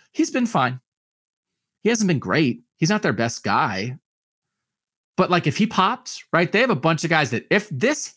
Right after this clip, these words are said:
hits, if it pops, it's gonna be the best defense in the country, I think. You just can't go there now 'cause there's too many questions. But there's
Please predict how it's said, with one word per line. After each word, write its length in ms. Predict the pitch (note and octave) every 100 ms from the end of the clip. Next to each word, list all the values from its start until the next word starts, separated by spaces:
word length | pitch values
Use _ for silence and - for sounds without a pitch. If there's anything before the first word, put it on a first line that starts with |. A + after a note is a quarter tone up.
| _
hits, 800 | _ - C3 G3+ - - - - _ _ _ _ _
if 180 | E3 C3+
it 300 | A#3 C4 _
pops, 580 | - D3 E3 F#3 - - -
it's 180 | D3+
gonna 180 | - D#3
be 80 | C#3+
the 100 | A#2+
best 220 | B2+ A#2
defense 320 | B2 A#2 A2
in 60 | -
the 80 | F#2
country, 340 | F3 F#3 A2
I 40 | F#2
think. 280 | G#2+ G2+ - D#3+ -
You 100 | E3
just 220 | A#3 -
can't 240 | A3+ G3
go 180 | F#3 E3+
there 220 | D3 C3+
now 260 | B2 C3 B2+
'cause 180 | - A2+
there's 180 | A2+
too 140 | - C#3+
many 140 | A2+
questions. 580 | F#2+ D#3 B2+ - F#2 - _ _ -
But 140 | D3
there's 240 | D3+ C3+